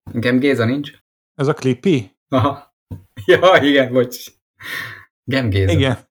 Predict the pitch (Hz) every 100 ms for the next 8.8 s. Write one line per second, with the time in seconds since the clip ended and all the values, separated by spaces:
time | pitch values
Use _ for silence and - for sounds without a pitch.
0 | _ - 120 127 123 135 135 147 147 139
1 | 120 113 127 131 147 110 113 - _ _
2 | - 117 110 104 104 98 101 98 107 107
3 | 92 92 87 95 92 - _ _ _ _
4 | - 139 110 104 98 101 95 95 98 95
5 | 95 104 98 98 95 95 107 107 95 98
6 | 92 95 101 95 104 117 110 110 104 107
7 | - - - - - - 180 160 151 143
8 | 160 160 165 147 170 - - -